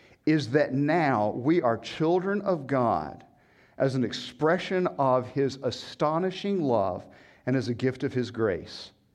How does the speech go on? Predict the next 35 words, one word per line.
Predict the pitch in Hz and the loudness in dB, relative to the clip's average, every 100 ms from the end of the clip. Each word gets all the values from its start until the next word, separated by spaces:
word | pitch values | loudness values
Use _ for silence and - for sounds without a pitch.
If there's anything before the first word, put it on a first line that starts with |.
| _ _ _ _ _ 117 | _ _ _ _ _ -2
And | 117 107 | -2 0
that | 127 185 - | 0 0 0
identity | 120 110 117 127 156 226 247 - - - _ - | -2 -2 -2 -2 -2 -4 -6 -10 -20 -20 _ -4
leads | 131 160 180 113 | 0 2 0 -2
us | 107 95 - - - - | -2 -2 -6 -16 -20 -8
to | 127 | -6
the | 110 | -4
pursuit | 113 - - 113 107 - | -6 -8 -4 -4 -4 -8
of | 113 | -10
holiness. | - 101 92 90 90 - - _ _ _ _ - | -6 -6 -6 -8 -10 -16 -20 _ _ _ _ -8
So | 139 | -2
let's | 175 - | -2 0
look | 151 | -2
at | 113 | -2
the | 104 | -6
text. | 98 71 - - _ _ _ _ _ _ _ - - - - - | -4 -4 -4 -20 _ _ _ _ _ _ _ -20 -20 -20 -20 -8
The | |
first | - 208 214 | 4 4 6
thing | 233 | 4
we | 226 | 6
learn | 214 165 156 151 | 6 6 4 4
is | 156 139 | 2 4
that | 147 131 | 4 4
we | 147 143 | 4 6
are | 131 | 4
children | - 131 131 | 2 0 2
of | 117 | 2
God, | 107 120 101 101 - - | 4 6 6 2 -2 2
and | 151 | 4
that | 143 131 | 4 2
that | 185 208 151 | 4 4 4
is | 160 143 160 | 2 2 0
an | 151 | 2
amazing | 143 147 143 143 135 131 117 120 | 2 4 4 4 2 0 0 -2
thing. | 117 120 110 82 76 | -2 -2 0 -4 -10